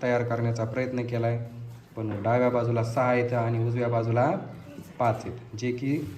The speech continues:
चुकीचं आहे, पण छान प्रयत्न आहे स्वातीचा. काही हरकत नाही, पहिल्यासारखी रचना करून ठेव. पुढची विद्यार्थिनी आहे बघा आता वेदिका.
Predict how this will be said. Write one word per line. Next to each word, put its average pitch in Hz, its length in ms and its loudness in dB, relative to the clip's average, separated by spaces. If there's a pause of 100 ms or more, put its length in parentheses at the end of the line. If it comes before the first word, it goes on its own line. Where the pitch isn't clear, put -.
(200)
चुकीचं 160 360 -4
आहे, 98 100 0 (920)
पण 110 120 -2 (100)
छान 147 180 4
प्रयत्न 135 340 0
आहे 104 140 -2 (500)
स्वातीचा. 98 400 -6 (500)
काही 123 120 0
हरकत 123 260 -2
नाही, 131 200 -2
पहिल्यासारखी 123 640 -4
रचना 120 300 -2
करून 127 280 -4
ठेव. 131 220 -2 (1900)
पुढची 123 260 -8
विद्यार्थिनी 123 500 0
आहे 123 80 2
बघा 120 240 2
आता 117 160 2
वेदिका. 120 480 2